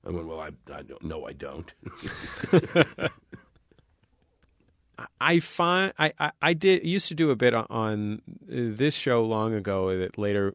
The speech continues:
Speaker 2: moved to my comedy show, um, where I had to find things in the world that bothered me.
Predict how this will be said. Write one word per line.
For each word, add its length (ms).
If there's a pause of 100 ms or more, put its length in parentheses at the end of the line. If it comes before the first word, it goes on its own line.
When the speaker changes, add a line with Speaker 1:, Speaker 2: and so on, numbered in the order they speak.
Speaker 2:
moved 340
to 60
my 380 (440)
comedy 340
show, 500 (600)
um, 580 (380)
where 320
I 240
had 240
to 80
find 320
things 260
in 80
the 100
world 300
that 140
bothered 400
me. 240